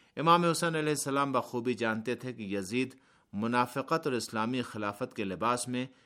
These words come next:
اسلام و قرآن کے خلاف جنگ کے اموی اہداف کو آگے بڑھانا چاہتا ہے۔ بنی امیہ کے دربار میں پھیلا ہوا فساد،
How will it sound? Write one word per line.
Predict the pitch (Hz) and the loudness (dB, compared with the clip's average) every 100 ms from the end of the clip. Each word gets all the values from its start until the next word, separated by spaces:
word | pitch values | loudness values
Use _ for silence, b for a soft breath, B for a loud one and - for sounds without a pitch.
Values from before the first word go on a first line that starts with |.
| b | b
اسلام | 127 - 143 147 160 | -6 -4 2 2 0
و | |
قرآن | 151 - 104 107 127 | -4 -4 -2 0 -2
کے | 120 | -4
خلاف | 113 107 117 117 | -6 -2 -2 -2
جنگ | 101 82 120 131 135 | -4 -8 -4 -2 -2
کے | 127 127 - b b 110 | -2 -2 -4 b b -2
اموی | 123 131 139 160 - | 2 4 4 2 0
اہداف | 113 104 120 127 - | -4 -2 0 0 0
کو | 110 | 0
آگے | 104 104 | 0 0
بڑھانا | 98 95 104 98 | -2 -4 -4 -4
چاہتا | 95 113 95 90 85 | -4 -8 -6 -6 -6
ہے۔ | 80 - b b b b | -8 -10 b b b b
بنی | 131 160 | 4 4
امیہ | 160 165 180 180 | 6 6 6 6
کے | 160 | 4
دربار | 127 113 120 131 | 4 6 6 4
میں | 139 | 2
پھیلا | - 110 120 | -4 0 2
ہوا | 113 120 117 | 2 2 0
فساد، | 113 101 117 113 | -2 -2 2 2